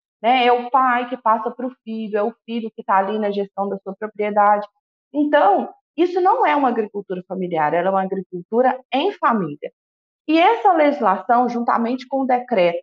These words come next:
noventa sessenta e quatro, de trinta e um de maio de dois mil e dezessete, que regulamentou a lei e fez isso ficar mais claro, né, pra quem, eh, tá trabalhando diretamente com, com essas questões, que fala que são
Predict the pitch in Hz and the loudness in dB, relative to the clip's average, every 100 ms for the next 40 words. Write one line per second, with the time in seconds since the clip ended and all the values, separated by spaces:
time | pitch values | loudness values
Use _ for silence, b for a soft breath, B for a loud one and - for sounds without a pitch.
0 | - 202 190 214 214 214 214 208 - 180 | -2 0 0 -2 -6 -4 -4 -4 0 2
1 | 202 262 262 196 208 208 214 214 202 208 | 4 2 0 -8 -8 -8 -8 -2 -2 -2
2 | 214 196 185 190 190 196 190 196 185 170 | -4 -2 0 0 -4 -6 -4 -6 -4 -4
3 | 170 208 214 214 - 180 254 254 269 240 | -2 2 2 0 -8 2 2 2 0 -2
4 | 214 208 196 190 170 170 208 220 _ _ | -4 -6 0 2 2 2 0 -2 _ _
5 | _ _ - 233 - 247 311 269 220 240 | _ _ -10 -10 -2 0 2 2 0 -6
6 | 233 - 214 202 196 226 269 _ 220 202 | -10 -16 -8 -6 -4 -4 -4 _ 0 4
7 | 226 240 214 208 233 240 196 190 196 208 | 4 2 0 -2 -4 -2 -4 -4 -6 -8
8 | 196 - 175 160 165 190 220 208 196 175 | -8 -10 -6 -4 -2 0 0 0 2 2
9 | 180 185 220 190 185 180 180 185 175 185 | 2 0 -2 -4 -6 -2 0 0 -2 -8
10 | - 190 180 160 - 170 170 _ - 165 | -10 -6 -4 -4 -6 -6 -6 _ -14 -4
11 | 254 247 - _ _ _ _ - 330 339 | 0 0 -2 _ _ _ _ 0 0 2
12 | 320 330 277 320 - 339 330 | 4 4 4 0 -4 -4 -4